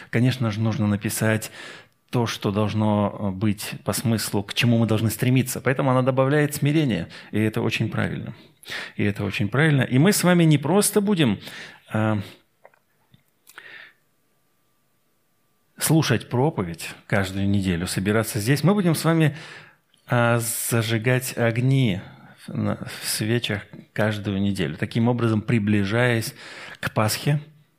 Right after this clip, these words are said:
И в пасхальную неделю мы с вами зажжём седьмую свечу, это будет седьмая неделя.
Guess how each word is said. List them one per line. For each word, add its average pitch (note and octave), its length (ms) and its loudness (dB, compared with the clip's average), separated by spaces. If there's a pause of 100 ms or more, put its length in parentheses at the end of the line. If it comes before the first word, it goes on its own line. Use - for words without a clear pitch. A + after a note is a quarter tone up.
(280)
И B2+ 80 0
в - 100 -4
пасхальную D3 480 2
неделю B2+ 600 2
мы A#2 100 -2
с - 100 -4
вами G#2 180 2
зажжём A2 640 -2 (220)
седьмую F#2+ 420 -2
свечу, A2 300 -4
это A#2+ 180 -2
будет F#2 200 -4
седьмая F2 300 -2
неделя. A#2 460 0